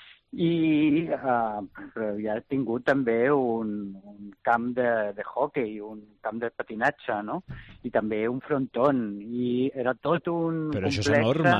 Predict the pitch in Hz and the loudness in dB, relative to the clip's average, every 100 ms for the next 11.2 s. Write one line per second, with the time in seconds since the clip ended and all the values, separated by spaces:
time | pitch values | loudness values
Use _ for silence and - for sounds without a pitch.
0 | 95 92 143 349 98 151 151 110 107 113 | 2 0 0 0 0 0 0 2 2 2
1 | 131 120 143 147 101 110 143 180 160 156 | 2 2 2 2 2 2 2 2 0 0
2 | 147 190 - - - - - - 151 143 | 0 0 -6 -20 -20 -20 -20 -6 -2 0
3 | 135 131 123 127 143 147 151 143 131 139 | 0 -2 -4 -6 -8 -8 -10 -12 -12 -12
4 | 127 123 117 120 139 - 110 127 175 117 | -12 -8 -6 -6 -8 -14 -12 -10 -10 -10
5 | - 110 107 110 107 104 104 101 104 98 | -10 -10 -6 -2 0 0 -2 -2 -6 -6
6 | 107 - - 123 - 127 127 117 117 - | -8 -10 -6 -4 -4 -4 -4 -6 -4 0
7 | 139 139 156 151 143 123 - 117 120 113 | 2 2 2 2 2 -2 -4 -6 -6 -12
8 | - 104 104 104 - 101 - 123 151 147 | -10 -10 -10 -12 -16 -10 -6 -6 -6 -8
9 | 107 101 95 95 - 151 170 113 98 - | -6 -8 -10 -14 -6 -2 0 -2 -6 -6
10 | 185 117 - _ 92 87 82 98 107 98 | -6 -6 -10 _ -4 -2 -2 -2 -2 -2
11 | 98 123 | 0 0